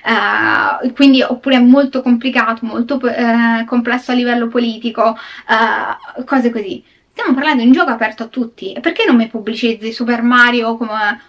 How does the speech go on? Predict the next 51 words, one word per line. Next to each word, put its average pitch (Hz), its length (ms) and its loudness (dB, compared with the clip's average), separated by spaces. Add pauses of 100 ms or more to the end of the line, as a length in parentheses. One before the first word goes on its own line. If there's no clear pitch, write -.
(120)
eh, 220 320 2
non 247 160 6
è 294 220 4
il, 254 380 -2
una 254 340 6
roba 262 240 2
per 240 200 0
vecchi, 262 580 0
non 262 140 4
è 277 140 0
quello 254 180 2
di 233 100 -2
vostro 240 440 -2
nonno, 254 600 4 (180)
perché 254 280 0
non 302 100 2
mi 262 120 4
pubblicizzi 240 600 0
una 240 160 0
roba 240 300 0
come 233 160 2
non 269 320 8
è 285 240 2
per 262 220 0
bambini? 262 800 4 (220)
Non 247 160 -2
lo 240 60 -4
sai, 262 200 -2
che 269 120 2
ne 254 100 4
so, 208 260 -2
i 254 160 4
film 262 280 6
Marvel. 226 640 2 (280)
Perché 247 240 0
non 302 100 4
mi 277 120 4
pubblicizzi 247 800 2 (180)
il 240 160 2
film 262 300 4
su 247 100 -4
Assassin's 254 600 -2
Creed 381 380 0
così? 220 400 -6 (340)
Perché 262 360 2
non 381 100 4
mi 320 100 6
pubblicizzi, 269 640 0
che 349 160 0
ne 302 80 2
so, 202 280 -4